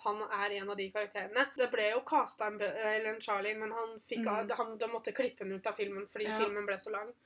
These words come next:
Speaker 2: Ja, for Bill også dukker jo opp, er jo egentlig ganske mye med i bok fire.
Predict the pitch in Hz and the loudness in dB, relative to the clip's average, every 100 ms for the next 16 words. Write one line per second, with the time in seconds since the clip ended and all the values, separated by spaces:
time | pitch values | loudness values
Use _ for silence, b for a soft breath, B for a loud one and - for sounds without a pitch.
0 | b - 233 262 226 220 220 208 - 262 | b 0 4 4 6 6 6 4 2 4
1 | 285 - 240 202 196 - _ - 208 214 | 2 0 0 2 0 -6 _ 2 4 4
2 | 220 196 226 214 - 220 220 208 208 202 | 2 2 -2 -4 -4 -4 -2 -4 -4 -2
3 | 196 202 b b b _ 214 208 202 196 | 2 2 b b b _ -8 -6 -4 0
4 | 196 - 254 214 220 254 | -2 0 -2 4 6 6